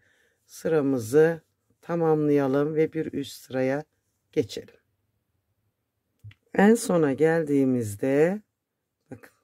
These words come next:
batırdım. Şu ipi çıkartmayı göstereceğim. Şöyle şu ipimi tığımın üzerine aldım. İpimi altından geçirdim. Ve şöyle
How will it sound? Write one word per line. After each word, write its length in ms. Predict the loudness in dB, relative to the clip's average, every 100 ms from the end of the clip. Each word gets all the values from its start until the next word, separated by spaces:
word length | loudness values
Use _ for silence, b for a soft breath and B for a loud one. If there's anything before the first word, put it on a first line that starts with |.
| -4
batırdım. 680 | -4 -2 0 0 0 0 -2
Şu 180 | -4 -12
ipi 280 | -12 -12
çıkartmayı 680 | -16 -10 -8 -8 -8 -4 -4
göstereceğim. 880 | -2 -4 -6 -4 -4 -4 -4 -4 -6 _ _ _ _ _
Şöyle 640 | -12 0 2 2 2 -2 -6 _ _ _ _
şu 240 | -18 -8
ipimi 500 | -6 -6 -4 -2 -2
tığımın 360 | -4 -2 0 0
üzerine 500 | -2 -4 -2 -2 -4
aldım. 720 | -4 -6 -4 -4 -4 -4 -6 _ _ _ _ _ -18
İpimi 460 | -16 -6 -4 -2 -4 -8
altından 840 | -4 -4 -6 -6 -4 -4 -4 -6 -10 _
geçirdim. 840 | -10 -10 -8 -6 -6 -4 -4 -4 -8 _ _ _ _ _ _ -14
Ve 60 | -12
şöyle 840 | -8 0 2 2 -2 -4 -6 -6